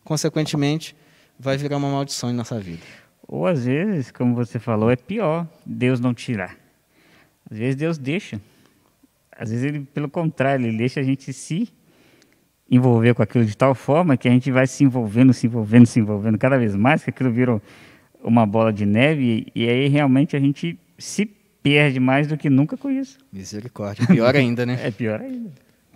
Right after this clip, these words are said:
Speaker 1: É pior ainda. Assassinatos. Assassinatos. Cada vez comuns no dia de hoje, por motivos banais, às vezes sem motivo.
Speaker 2: Uhum.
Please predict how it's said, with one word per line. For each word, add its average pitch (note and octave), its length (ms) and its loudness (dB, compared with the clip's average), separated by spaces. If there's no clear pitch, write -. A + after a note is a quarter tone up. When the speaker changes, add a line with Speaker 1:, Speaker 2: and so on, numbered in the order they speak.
Speaker 1:
É F2+ 300 -12
pior F#2 380 -8
ainda. G2 320 -8
Assassinatos. B2 1200 -6
Assassinatos. G#2+ 1040 -10
Cada C3+ 300 0
vez C3+ 260 0
comuns B2 480 -2
no G#2+ 80 -6
dia G#2+ 160 -6
de G2 140 -8
hoje, G#2 320 -6
por G2 160 -16
motivos G2 360 -16
banais, G2+ 920 -6
às G2 160 -14
vezes A2+ 120 -8
sem B2 140 -6
motivo. B2+ 600 0
Speaker 2:
Uhum. B2+ 580 -8